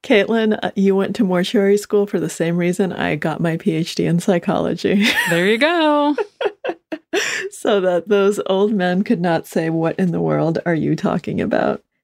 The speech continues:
Speaker 1: And they still say it.
Speaker 2: And they still say it. There's conspiracies that I never actually graduated from mortuary school. There's, like, a show me the long form birth certificate version of, uh, my mortuary school degree.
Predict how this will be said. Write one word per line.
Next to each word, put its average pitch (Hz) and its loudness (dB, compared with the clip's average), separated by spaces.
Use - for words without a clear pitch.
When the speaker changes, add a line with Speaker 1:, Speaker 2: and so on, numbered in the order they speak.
Speaker 1:
And 185 2
they 143 0
still 160 0
say 170 -2
it. - -6
Speaker 2:
And 180 2
they 202 2
still 294 -2
say 359 0
it. - 0
There's 311 0
conspiracies 202 -2
that 160 -2
I 160 0
never 165 0
actually 156 -2
graduated 165 0
from - -6
mortuary - -2
school. - -4
There's, 175 0
like, 175 0
a 170 0
show 185 2
me 180 4
the 165 2
long 160 0
form 160 -2
birth 160 0
certificate 165 -4
version 160 0
of, 165 -4
uh, 185 0
my 170 2
mortuary 165 2
school 151 -2
degree. 160 0